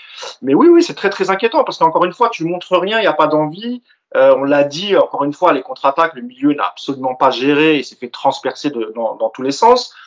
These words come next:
Il y a les choix de Pochettino, évidemment. Euh, en, en deuxième mi-temps, on s'est tous dit,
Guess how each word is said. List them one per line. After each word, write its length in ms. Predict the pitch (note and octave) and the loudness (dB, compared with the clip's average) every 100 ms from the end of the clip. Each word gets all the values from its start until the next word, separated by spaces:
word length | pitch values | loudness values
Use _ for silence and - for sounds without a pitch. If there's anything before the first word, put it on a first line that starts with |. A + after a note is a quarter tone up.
| - _ | -20 _
Il 60 | C3+ | 4
y 40 | |
a 20 | |
les 120 | C#3 D3 | 4 4
choix 180 | F3 | 2
de 60 | - | 0
Pochettino, 520 | D3+ F3 F3 E3+ F3 | -2 -4 -4 0 2
évidemment. 580 | C#3+ C#3 D3 D#3+ A3 B3 - _ _ _ | 2 2 2 4 4 4 -4 _ _ _
Euh, 320 | B2+ C3+ C#3 C#3 | 2 4 6 4
en, 140 | D#3+ D3+ - | 2 2 2
en 160 | D#3 | 2
deuxième 400 | D3 E3+ E3+ F3 | 4 4 4 2
mi-temps, 360 | F3 - G3+ F#3+ | 0 0 4 4
on 40 | C#3+ | 2
s'est 140 | C#3+ | -6
tous 300 | - D#3 C#3 | -10 -10 -10
dit, 320 | D#3+ F3 D3+ | -10 -6 -8